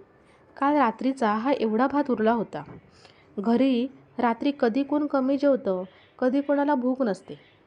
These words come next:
काही ना काही कारणावरून आठवड्यातून दोन तीन दिवस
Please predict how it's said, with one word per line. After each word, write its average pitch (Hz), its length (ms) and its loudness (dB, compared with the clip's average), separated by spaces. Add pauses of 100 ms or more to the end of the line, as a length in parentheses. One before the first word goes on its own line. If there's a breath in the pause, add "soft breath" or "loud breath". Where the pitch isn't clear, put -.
(220)
काही 208 260 0
ना 226 120 -2
काही 240 240 -2
कारणावरून 233 760 0 (300 soft breath)
आठवड्यातून 294 640 0
दोन 254 240 2
तीन 294 240 2
दिवस 285 280 2